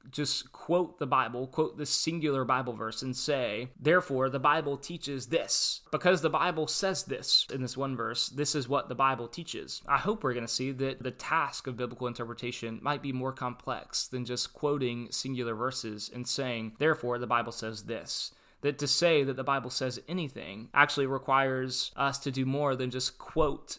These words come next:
individual verses out of Scripture. And so let's look at the first one, and this is Romans two thirteen. So it's Paul's letter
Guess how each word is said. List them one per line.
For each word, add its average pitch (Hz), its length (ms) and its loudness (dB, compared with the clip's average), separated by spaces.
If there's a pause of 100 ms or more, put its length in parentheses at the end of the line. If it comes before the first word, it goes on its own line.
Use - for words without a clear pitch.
individual 135 460 -2
verses 117 600 -2
out 123 100 -4
of 117 80 -6
Scripture. - 560 -8
And 147 120 0
so 156 360 6
let's 170 320 2
look 175 180 0
at 196 80 -4
the 139 80 -2
first - 360 -4
one, 123 420 -4
and 151 160 2
this 156 160 2
is 139 240 2
Romans 143 760 0
two - 360 -2
thirteen. 147 640 -2
So 139 280 2
it's 131 160 -4
Paul's 139 580 4
letter 123 480 -2